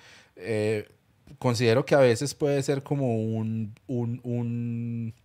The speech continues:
no sé, una gran pregunta que la gente se hace como, bueno, pero la gente que le gusta lo que se hace aquí hace la pregunta como, "Hey, pero ¿por qué no te llamas diferente?".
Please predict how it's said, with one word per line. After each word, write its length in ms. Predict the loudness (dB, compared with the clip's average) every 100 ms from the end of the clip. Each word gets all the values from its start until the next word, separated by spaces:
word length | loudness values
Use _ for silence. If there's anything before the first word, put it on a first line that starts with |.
| _ _ -20 -14
no 140 | -14
sé, 540 | -10 -10 -4 -2 0 0
una 220 | -2 -2
gran 220 | 0 0
pregunta 400 | 0 0 0 0
que 100 | 0
la 100 | 0
gente 220 | 0 -2
se 120 | -2 -2
hace 220 | -2 -6
como, 160 | -6
bueno, 260 | -4 -4 -4
pero 220 | -8 -12 -16 -20 -20 -20 -20 _ _ _ _ _ _ -20 -10
la 180 | 2 4
gente 260 | 4 2 0
que 100 | 4
le 100 | 4
gusta 380 | 4 2 2 2
lo 140 | 2
que 240 | 2 0
se 140 | 4 4
hace 200 | 4 2
aquí 440 | 0 0 -2 -4 -14 -20 -20 -12
hace 240 | -4 -2 0
la 100 | 0
pregunta 380 | -2 -2 -2 -2
como, 260 | -2 0
"Hey, 120 | 2
pero 180 | 2 0
¿por 160 | -2 -8
qué 240 | -6 -6 -6
no 160 | -8 -6
te 100 | -2
llamas 240 | -2 -2
diferente?". 600 | -2 0 2 0 -4 -10